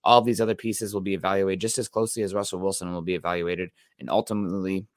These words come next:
you want to paint the right picture for that player. And I think we can do that." So again, very, Sean Payton, not a dumb man <laughs> by any means, and really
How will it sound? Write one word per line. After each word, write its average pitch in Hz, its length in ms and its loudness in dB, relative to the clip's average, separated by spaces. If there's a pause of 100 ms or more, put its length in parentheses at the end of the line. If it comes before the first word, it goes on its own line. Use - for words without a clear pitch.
you 101 120 -2
want 98 200 2
to - 60 -12
paint 101 220 -4
the 90 80 -8
right 101 160 2
picture 98 240 -6
for 95 120 -4
that 90 120 0
player. 90 320 -2 (220)
And 92 100 -6
I 87 60 -2
think 101 180 -2
we 98 80 -2
can 92 160 -6
do 87 160 -2
that." 73 240 -4
So 101 340 2 (420)
again, 131 280 4
very, 123 340 8
Sean 175 220 2
Payton, 104 380 2
not 135 280 2
a 110 380 6 (320)
dumb 113 320 8
man 98 320 -2 (160)
<laughs> - 180 -8
by 101 180 4
any 107 260 0
means, 104 360 -2 (380)
and 107 540 2 (800)
really 127 240 6